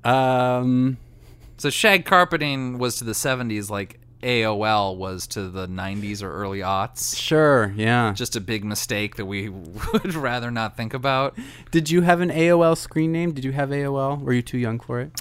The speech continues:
Speaker 2: Uh, I had Instant Messenger. I never had an email, an A O L email.
Speaker 1: Okay.
Speaker 2: But I did have Instant Messenger. I don't remember my screen name, though.
Speaker 1: Hmm. Was it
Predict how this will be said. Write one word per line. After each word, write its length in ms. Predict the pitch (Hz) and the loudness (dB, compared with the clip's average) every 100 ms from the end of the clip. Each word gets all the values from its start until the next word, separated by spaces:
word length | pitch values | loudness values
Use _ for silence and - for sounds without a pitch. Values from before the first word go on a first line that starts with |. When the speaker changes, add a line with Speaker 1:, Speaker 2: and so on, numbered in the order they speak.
| - | -2
Speaker 2:
Uh, 300 | 143 139 147 | 4 6 4
I 140 | 151 190 | 4 2
had 240 | 220 233 | 2 -4
Instant 360 | 202 - - 147 | -4 -8 -6 -4
Messenger. 300 | 131 147 127 | -4 -2 0
I 60 | |
never 180 | 127 175 | 0 -2
had 100 | 208 | -4
an 160 | 160 127 | -6 -8
email, 520 | 120 131 113 92 90 - - | -6 -4 -4 -4 -8 -16 -16
an 220 | - 107 107 | -6 -6 -4
A 120 | 113 | -2
O 100 | 113 | -2
L 320 | 104 98 95 - | -2 -4 -6 -8
email. 520 | 113 117 131 135 160 151 147 | -6 -4 -2 -2 -4 -8 -10
Speaker 1:
Okay. 200 | - 127 | -4 -2
Speaker 2:
But 100 | 120 | 0
I 60 | |
did 140 | 120 143 | 0 -2
have 160 | 156 | -4
Instant 320 | 131 127 120 113 | -6 -8 -6 -6
Messenger. 640 | 110 - 110 104 98 92 - - - - - - - - - - - - | -6 -6 -6 -4 -4 -6 -14 -20 -20 -20 -20 -20 -20 -20 -20 -20 -20 -14
I 80 | 143 | -12
don't 380 | 123 156 220 196 | -6 -2 -2 -4
remember 360 | 185 180 214 | -4 -2 -2
my 160 | 208 147 | -2 -2
screen 1160 | - - - - 117 120 170 202 208 202 170 | -2 -4 -6 -10 -12 -8 -4 -2 -2 0 -2
name, 680 | 139 110 101 101 95 92 92 95 | -2 -2 -4 -6 -6 -8 -10 -8
though. 880 | 101 95 92 80 64 60 58 64 - - | -6 -4 -4 -8 -10 -12 -14 -16 -18 -8
Speaker 1:
Hmm. 720 | 139 135 123 107 101 95 95 92 - - - - | 0 2 2 0 -2 -2 -4 -6 -10 -20 -18 -6
Was 260 | 104 104 | -4 -2
it 260 | 107 101 | -2 -2